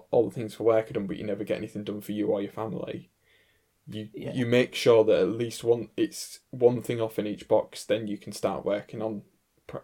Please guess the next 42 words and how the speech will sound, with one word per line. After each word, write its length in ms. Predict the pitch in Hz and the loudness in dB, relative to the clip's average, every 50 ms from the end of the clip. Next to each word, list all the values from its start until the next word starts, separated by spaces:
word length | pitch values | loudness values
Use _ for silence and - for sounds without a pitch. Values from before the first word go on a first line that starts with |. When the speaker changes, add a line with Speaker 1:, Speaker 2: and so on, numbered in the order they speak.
| _ | _
Speaker 1:
you 140 | - 117 107 | -8 -6 -4
know, 160 | 101 92 92 | -4 -4 -4
trying 180 | - - 117 104 | -6 -8 -10 -8
to 80 | 98 | -6
get 180 | - 104 - - | -6 -6 -8 -6
through 220 | - 98 104 101 | -4 -2 0 2
all 140 | 101 107 101 90 | 2 2 0 -2
the 100 | - - | -4 -10
things 320 | - 92 95 98 104 113 | -10 -10 -10 -10 -10 -10
in 120 | 110 101 | -10 -8
one 140 | 98 90 - | -8 -10 -10
box 380 | - - 92 - _ _ - - | -10 -10 -12 -12 _ _ -14 -12
or 80 | 85 | -10
whatever. 320 | 87 85 71 - - - - | -8 -8 -10 -10 -12 -14 -10
But 240 | - - 80 - - _ - - - _ - | -6 -4 -4 -4 -6 _ -20 -20 -20 _ -16
until 220 | 110 110 - 123 | -14 -6 -4 -2
you've 160 | 120 117 113 - | -2 -2 -2 0
got 140 | 120 110 | 0 0
one 180 | 92 120 113 107 | 0 0 -4 -2
thing 220 | 104 - 110 107 | -2 -2 -2 -2
ticked 260 | 101 - - - - 120 | -4 -8 -12 -10 -10 -10
off 140 | 117 - | -8 -6
in 60 | 104 101 | -6 -8
each 180 | 90 - - | -8 -8 -6
box, 260 | - 104 - - - | -6 -6 -6 -8 -12
you 80 | - 180 | -18 -16
can't 260 | - - - - - | -12 -12 -12 -12 -12
touch 280 | - - - - - - | -14 -16 -16 -14 -10 -6
the 80 | 104 | -6
others 340 | 104 - 104 95 - - - | -6 -4 -4 -4 -4 -4 -8
kind 180 | - - 113 117 | -12 -12 -12 -12
of 120 | 120 - | -10 -8
thing. 220 | - 127 131 131 - _ _ _ _ - - - _ - | -8 -8 -8 -8 -10 _ _ _ _ -20 -20 -20 _ -8
I 60 | - | -2
think 220 | 123 143 143 139 | 0 2 2 4
that's 240 | 131 127 - - - | 2 2 0 0 0
really 240 | 110 104 101 95 98 | 0 0 0 0 -2
good 160 | - 101 - | -4 -4 -4
if 160 | - - - | -6 -6 -8
you're 80 | 113 107 | -10 -8
struggling 360 | - - 110 104 107 107 107 | -6 -4 -4 -4 -4 -4 -6
with 200 | 104 98 - - | -6 -8 -10 -12